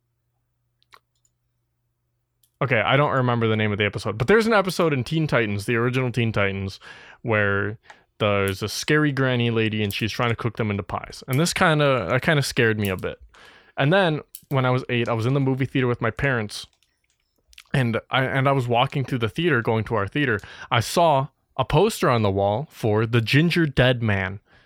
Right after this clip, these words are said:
And I saw that, thought about the Teen Titans thing, and it all mixed together so unbelievably well that I ended up cr-, like, screaming and crying in the middle of the movie theater,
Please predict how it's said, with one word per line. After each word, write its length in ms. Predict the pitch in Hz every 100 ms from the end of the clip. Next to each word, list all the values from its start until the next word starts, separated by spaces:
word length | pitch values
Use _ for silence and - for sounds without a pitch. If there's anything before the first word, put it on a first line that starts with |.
| _ _ _ _ _ _ _
And 300 | 131 123 117 - _ _ _ _ -
I 140 | 147
saw 360 | - - 170 180
that, 340 | 127 107 120 _ -
thought 240 | - 131 156
about 180 | 156
the 80 | 156
Teen 320 | - 151 147
Titans 460 | 147 147 135 127 -
thing, 280 | 113 104 101 - -
and 100 | 117
it 100 | 117
all 220 | 131 156
mixed 340 | 165 151 - -
together 360 | 135 127 117
so 280 | 104 - 143
unbelievably 680 | 160 147 147 135 135 123 120
well 340 | 113 113 104 - - -
that 140 | 127
I 80 | 120
ended 300 | 113 135 156
up 200 | 143 -
cr-, 260 | - - -
like, 220 | 127 104 120 - _ _ - _
screaming 600 | - - - 156 175 185
and 140 | 160 131
crying 400 | - 139 139 135
in 80 | 113
the 80 |
middle 240 | 110 120 127
of 80 | 120
the 80 |
movie 300 | 110 117 120
theater, 440 | 110 117 104 101